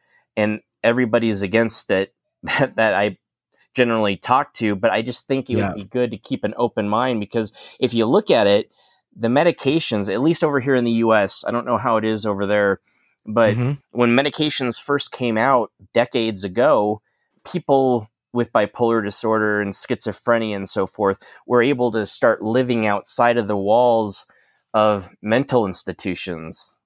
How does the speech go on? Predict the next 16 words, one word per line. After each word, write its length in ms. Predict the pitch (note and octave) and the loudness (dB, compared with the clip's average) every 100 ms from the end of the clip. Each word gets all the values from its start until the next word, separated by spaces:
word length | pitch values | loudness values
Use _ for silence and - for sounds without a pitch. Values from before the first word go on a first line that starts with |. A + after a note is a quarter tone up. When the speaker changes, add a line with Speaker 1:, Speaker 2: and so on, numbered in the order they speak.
| - | -12
Speaker 1:
and 80 | G#2 | -6
Speaker 2:
Yeah. 60 | |
Speaker 1:
psychiatric 680 | - A#2+ G#2+ G#2 F#2 - G#2+ | 0 2 4 2 2 -2 -4
facilities. 880 | - F2+ G#2+ F#2 F2 C#2+ C#2 - - _ - - - | -4 -4 -2 -2 -4 -6 -8 -8 -8 _ -20 -18 -4
So 480 | - B2+ A#2+ G#2+ - - _ _ | 2 6 6 2 -4 -20 _ _
there's 440 | - B2+ D3 D3+ A#2+ | -2 2 2 2 2
a 80 | A2+ | 2
reason 540 | A#2+ F#3+ C#3+ G2 F#2 | 4 4 2 0 -4
for 200 | - F2 | -6 -4
that. 380 | E2 D#2 D2 - _ _ - | 0 2 0 -2 _ _ -4
Um, 420 | G2+ G2 F#2+ F2 _ _ _ _ _ - | 0 0 -2 -8 _ _ _ _ _ -8
you 120 | A2+ | -2
know 60 | |
what 100 | B2 | 0
I 60 | A#2+ | 2
mean? 300 | A#2 C3+ | 0 -2